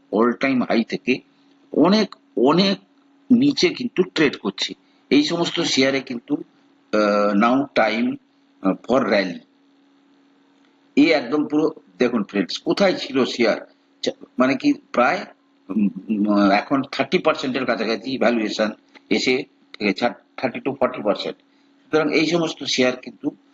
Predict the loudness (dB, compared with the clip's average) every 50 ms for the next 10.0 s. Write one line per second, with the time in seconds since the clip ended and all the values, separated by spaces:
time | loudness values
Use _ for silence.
0 | _ _ _ _ _ -2 -2 0 2 2 2 2 2 -2 -8 -4 0 0 0 2
1 | 2 2 2 2 0 -2 -2 0 0 0 0 0 0 -2 0 0 0 0 0 0
2 | 2 4 4 4 4 4 4 2 2 0 0 0 0 2 2 0 0 0 0 -2
3 | 0 0 0 -2 -2 -2 0 -2 -2 0 -2 -2 -2 -2 -6 -6 -6 -8 _ _
4 | _ _ _ _ -4 0 0 2 2 2 0 2 0 0 -2 -2 -4 -2 -2 -2
5 | -2 -4 -4 -4 -4 -6 -2 0 0 0 0 0 -2 -2 -2 -4 -4 -2 -2 0
6 | 0 0 -2 -2 -4 -4 -4 -10 -10 -12 -12 -20 _ _ -2 -2 0 2 2 0
7 | -2 -6 -14 _ _ _ _ _ _ 2 2 2 2 0 -2 -2 0 0 2 2
8 | 2 2 0 -2 -4 -6 -8 -12 -14 _ _ _ _ _ _ _ _ _ 2 2
9 | 4 4 4 4 2 2 2 2 0 -2 -4 -6 -6 -8 -8 -2 0 0 0 0